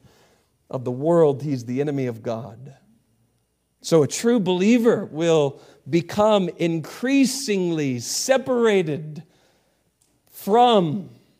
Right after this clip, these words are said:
and dissatisfied with the sinful pleasures of this world. Th-, there should be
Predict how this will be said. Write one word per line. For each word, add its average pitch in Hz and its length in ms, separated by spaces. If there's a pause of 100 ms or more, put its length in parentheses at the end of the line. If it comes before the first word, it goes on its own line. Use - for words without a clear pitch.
(360)
and 165 180
dissatisfied 220 880
with 175 720 (720)
the 123 240
sinful 220 1120 (240)
pleasures 190 1000 (360)
of 151 600 (220)
this 143 240
world. 123 560 (1160)
Th-, 135 140
there 156 160
should 233 320
be 160 480